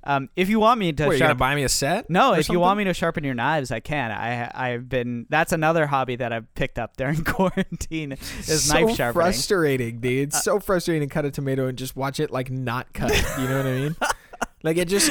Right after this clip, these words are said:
Speaker 2: it just
Speaker 1: It just,
Speaker 2: squishes.
Speaker 1: it just smashes. <laughs>
Speaker 2: Liquid just goes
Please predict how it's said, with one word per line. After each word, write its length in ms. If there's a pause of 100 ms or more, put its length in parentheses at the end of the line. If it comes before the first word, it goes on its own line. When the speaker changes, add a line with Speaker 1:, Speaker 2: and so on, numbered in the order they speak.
Speaker 2:
it 180
just 200
Speaker 1:
It 140
just, 20
Speaker 2:
squishes. 560
Speaker 1:
it 200
just 260
smashes. 480 (420)
<laughs> 400
Speaker 2:
Liquid 520
just 180
goes 220